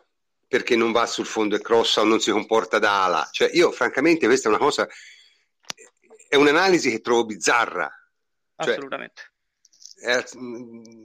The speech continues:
Speaker 1: Davide, te che sei un... no, scusa, Henry, te che sei un grande estimatore di Bernardeschi, che ci hai,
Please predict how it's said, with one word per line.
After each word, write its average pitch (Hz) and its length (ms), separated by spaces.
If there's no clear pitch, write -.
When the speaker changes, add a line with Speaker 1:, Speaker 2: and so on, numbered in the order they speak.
Speaker 1:
Davide, 143 400
te 147 120
che 160 140
sei 143 400
un... 131 380
no, 123 160
scusa, 113 400
Henry, 131 320
te 139 100
che 135 120
sei 135 160
un 127 100
grande 156 320
estimatore 113 460
di 104 60
Bernardeschi, 110 680
che 98 120
ci - 120
hai, 104 240